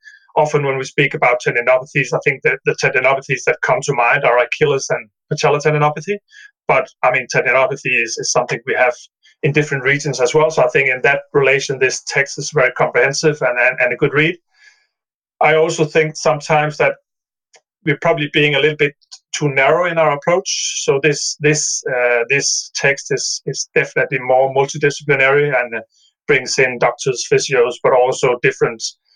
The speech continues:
sort of approaches, everything from, as I said, basic science to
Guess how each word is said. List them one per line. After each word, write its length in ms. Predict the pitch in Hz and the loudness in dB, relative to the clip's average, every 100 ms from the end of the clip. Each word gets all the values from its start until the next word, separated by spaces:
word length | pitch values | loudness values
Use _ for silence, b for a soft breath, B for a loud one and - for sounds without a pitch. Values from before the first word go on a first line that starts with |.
| _ | _
sort 240 | - 139 - | -2 2 2
of 100 | - | -2
approaches, 560 | - 139 - - 135 - | 0 0 2 -2 -4 -2
everything 420 | 135 131 139 120 | 0 0 -2 -2
from, 280 | - - - 139 | -4 -6 -4 -4
as 140 | - | -2
I 40 | |
said, 280 | - 123 - | -2 -2 0
basic 320 | 131 117 151 | 0 0 -2
science 440 | - 123 117 120 - | -2 0 0 -2 -4
to 260 | - - | -4 -4